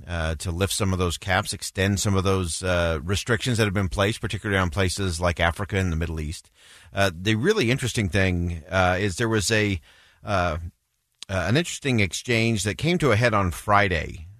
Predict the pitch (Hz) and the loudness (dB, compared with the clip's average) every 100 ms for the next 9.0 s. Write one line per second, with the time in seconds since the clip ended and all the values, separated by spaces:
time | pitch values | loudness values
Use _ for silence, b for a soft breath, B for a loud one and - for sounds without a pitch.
0 | _ - 87 85 85 87 87 - 156 131 | _ -6 -2 0 0 -2 -4 -4 -2 2
1 | 101 85 - - _ - 90 165 170 104 | 2 0 -10 -18 _ -8 -6 -4 2 2
2 | 80 104 104 - 104 95 90 87 85 104 | 4 2 2 -2 -4 0 0 0 0 0
3 | 104 101 90 101 85 101 127 - 101 85 | 2 0 0 -2 0 2 2 -2 -6 -6
4 | - 101 160 127 87 76 80 76 71 - | -2 0 2 2 -2 -6 -10 -12 -14 -20
5 | b b b b b b _ 147 151 143 | b b b b b b _ 4 6 4
6 | 110 - 120 110 104 98 95 123 160 131 | 0 -2 0 2 2 0 2 4 4 2
7 | 113 104 - 110 101 107 98 95 101 104 | -2 -2 0 0 0 -2 0 0 2 0
8 | 87 - 135 131 - 117 104 92 110 113 | -2 -4 -4 -2 -4 -2 -2 2 2 0